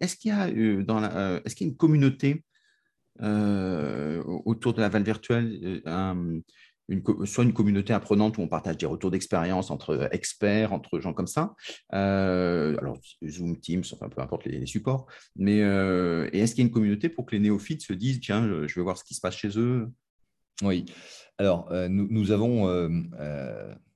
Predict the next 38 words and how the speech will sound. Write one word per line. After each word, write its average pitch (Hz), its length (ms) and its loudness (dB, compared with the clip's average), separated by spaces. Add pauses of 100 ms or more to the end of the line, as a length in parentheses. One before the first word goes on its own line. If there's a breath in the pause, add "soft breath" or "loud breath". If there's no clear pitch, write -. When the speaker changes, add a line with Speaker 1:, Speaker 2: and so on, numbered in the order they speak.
(120)
Speaker 2:
de 104 80 -2
façon 110 320 -2
naturelle, 107 600 2 (400)
hein, 76 160 -10
et 78 60 -8
comme 85 180 -8
je 85 80 -8
le 80 60 -6
disais 85 240 -6
au 85 80 -4
début, 87 400 -2
euh, 78 100 -2
parce - 240 -12
que, 101 80 -6
euh, 87 380 -2 (240 soft breath)
nous 80 120 -6
existons 82 380 -8
depuis 85 260 -4
vingt-trois 85 460 -4
ans, 135 240 -4 (400 loud breath)
euh, 80 520 -6
on 98 160 0
a 131 80 4
agrégé 117 560 2
cette 85 200 -8
communauté 87 640 -4
de 87 100 -4
tous 110 160 -6
les 98 140 2
acteurs 92 300 -2
de 85 80 -2
la 80 80 -4
réalité 78 240 -8
Speaker 1:
Mm. - 20 -8
Speaker 2:
virtuelle, 82 300 -10
réalité 76 260 -12
augmentée, 78 420 -4
euh, 71 140 -4